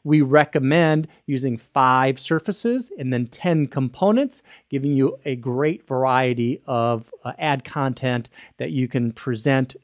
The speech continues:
to customers, um, when they are on the, uh, on a desktop device or a mobile device. Another thing that makes, um,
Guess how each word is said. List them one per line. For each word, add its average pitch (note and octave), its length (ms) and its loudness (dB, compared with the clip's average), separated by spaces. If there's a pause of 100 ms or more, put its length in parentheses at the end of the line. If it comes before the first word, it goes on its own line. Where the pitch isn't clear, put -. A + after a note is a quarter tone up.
to G#3 220 2
customers, B2 880 0 (320)
um, A2+ 400 -2
when C3 260 0
they A#2+ 120 2
are A2+ 160 -2
on A#2 420 -6 (100)
the, A2 340 -10 (100)
uh, A2+ 200 -14 (100)
on A2 300 -14
a A2 120 -8
desktop C3 340 0
device A#2+ 320 -4 (120)
or C3 340 0
a B2 80 -8
mobile B2+ 720 -4 (180)
device. - 520 -12 (1300)
Another B3 280 2
thing G3+ 180 2
that E3+ 120 2
makes, D3 500 -2 (180)
um, A#2+ 440 0